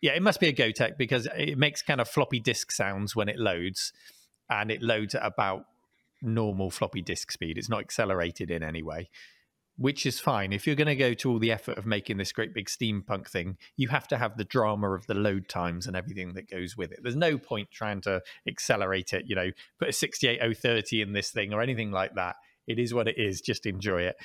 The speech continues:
So it's the attention to detail that I really love about it. You mentioned the amp meter. Um, I, I said about the,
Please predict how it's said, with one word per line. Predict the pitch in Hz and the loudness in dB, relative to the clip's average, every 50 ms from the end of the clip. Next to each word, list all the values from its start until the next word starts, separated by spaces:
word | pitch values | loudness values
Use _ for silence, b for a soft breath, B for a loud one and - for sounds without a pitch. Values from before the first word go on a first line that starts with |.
| B B B | B B B
So | B - 170 156 139 131 - B B B B B | B 6 6 6 6 4 -2 B B B B B
it's | 185 160 - | 0 2 4
the | 214 | 4
attention | 190 170 - 226 226 160 165 165 | 4 4 4 2 2 4 2 2
to | 135 127 | 2 4
detail | 117 123 117 107 - 123 110 107 | 4 2 2 4 4 2 2 4
that | 104 104 | 4 2
I | - 107 | 2 4
really | 104 104 104 101 104 | 2 2 2 2 4
love | 101 101 95 | 4 4 4
about | 101 90 101 98 101 - - | 4 4 4 2 2 2 0
it. | - | -2
You | 107 110 | 0 2
mentioned | 120 120 - - 110 101 | 0 0 0 -2 -2 0
the | 92 101 95 | 2 2 2
amp | 98 104 104 104 - - | 2 0 -2 -4 -6 -4
meter. | 107 104 101 98 - - 110 104 101 98 B B B B B B B B - | 0 0 0 0 0 2 2 2 2 0 B B B B B B B B 0
Um, | 127 117 110 107 107 104 101 101 101 - - - - - - 95 | 2 2 4 4 2 2 0 -2 -4 -6 -6 -10 -14 -16 -14 -12
I, | - - - - 87 - - 113 | -8 -8 -6 -6 -4 -2 0 0
I | 104 | 0
said | - - 110 | 2 2 2
about | 101 98 101 95 | 4 4 2 2
the, | 104 101 101 101 95 98 104 | 4 2 2 2 0 -2 -4